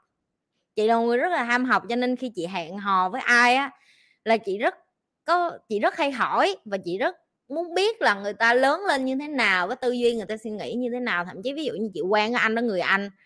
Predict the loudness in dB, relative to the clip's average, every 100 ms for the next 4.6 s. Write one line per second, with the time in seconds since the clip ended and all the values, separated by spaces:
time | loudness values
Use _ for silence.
0 | -20 -20 _ _ _ -6 4 6 6 6
1 | 6 4 4 4 6 6 4 2 0 -4
2 | -8 -10 -10 -6 -4 -2 -2 -2 -4 -6
3 | -8 -8 -8 -8 -8 -8 -6 0 2 2
4 | 2 0 -2 -4 -8